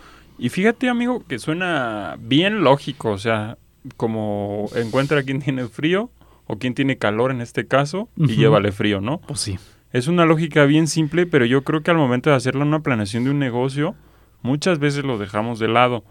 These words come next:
Speaker 1: Por eso quisimos como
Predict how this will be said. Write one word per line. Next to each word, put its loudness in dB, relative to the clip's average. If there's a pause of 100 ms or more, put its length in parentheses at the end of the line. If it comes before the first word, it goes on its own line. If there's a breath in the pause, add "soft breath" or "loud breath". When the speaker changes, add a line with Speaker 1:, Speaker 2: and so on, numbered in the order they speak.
(440 soft breath)
Speaker 1:
Por 2
eso 0
quisimos 0
como -2